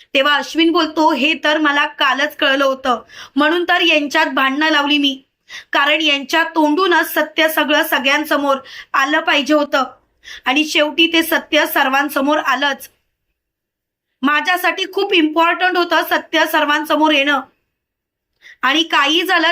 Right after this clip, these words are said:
तरी यापुढे आता मला ते सत्य सर्वांसमोर आलं, याच गोष्टीचा आनंद आहे. दादा, मला माफ कर. सायली वहिनी एवढी रडून रडून माझ्याजवळ विनंती करत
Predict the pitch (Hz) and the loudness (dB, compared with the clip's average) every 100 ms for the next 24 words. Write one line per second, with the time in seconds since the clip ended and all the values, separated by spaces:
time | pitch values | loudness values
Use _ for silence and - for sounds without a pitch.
0 | 330 320 339 294 - _ _ _ _ _ | 0 0 0 -2 -6 _ _ _ _ _
1 | _ _ _ _ _ 254 302 349 370 359 | _ _ _ _ _ 0 2 2 0 0
2 | 339 302 302 311 311 294 302 320 311 302 | 2 2 2 0 2 2 0 -2 -2 -2
3 | 294 339 294 247 247 _ _ - 320 294 | -2 0 2 2 -2 _ _ -6 -2 0
4 | 302 359 359 349 359 - 277 311 330 269 | 0 0 0 0 0 0 0 2 2 0
5 | - _ _ _ - 302 349 311 339 320 | -4 _ _ _ -2 0 2 2 0 2
6 | 349 349 302 269 320 311 277 262 262 269 | 0 2 0 0 0 0 0 0 0 0
7 | 247 208 190 - _ _ - - 277 302 | 0 0 0 -2 _ _ -20 -6 0 2
8 | 339 294 294 339 - 311 254 - _ _ | 2 2 0 0 0 0 -2 -8 _ _
9 | _ - - 294 294 320 302 302 320 285 | _ -4 0 0 2 2 4 2 2 2
10 | 294 320 277 302 330 294 285 370 349 294 | 2 2 2 2 2 2 2 0 0 0
11 | 320 320 311 311 285 294 320 349 339 294 | 0 0 0 0 -2 0 0 0 0 -2